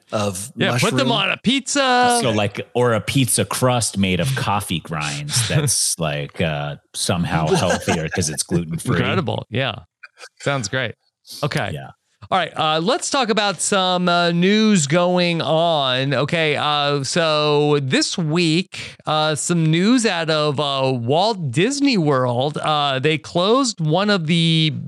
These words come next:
Speaker 2: big rides at Disney World, Splash Mountain.
Speaker 3: Mm-hmm.
Speaker 2: Uh, are either of you Splash Mountain fans?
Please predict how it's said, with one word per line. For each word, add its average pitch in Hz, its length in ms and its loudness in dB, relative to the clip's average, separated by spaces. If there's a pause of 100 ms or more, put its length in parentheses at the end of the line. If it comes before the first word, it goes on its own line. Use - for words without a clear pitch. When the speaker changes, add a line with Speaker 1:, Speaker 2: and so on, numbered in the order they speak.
Speaker 2:
big 202 400 2
rides 139 560 0
at 120 100 0
Disney 117 300 2
World, 110 360 0 (220)
Splash 202 760 -2
Mountain. 135 840 0 (180)
Speaker 3:
Mm-hmm. 90 240 -8
Speaker 2:
Uh, - 40 0
are 147 340 0
either 247 180 4
of 247 60 2
you 233 140 4
Splash - 580 -2
Mountain 160 480 0
fans? 190 640 0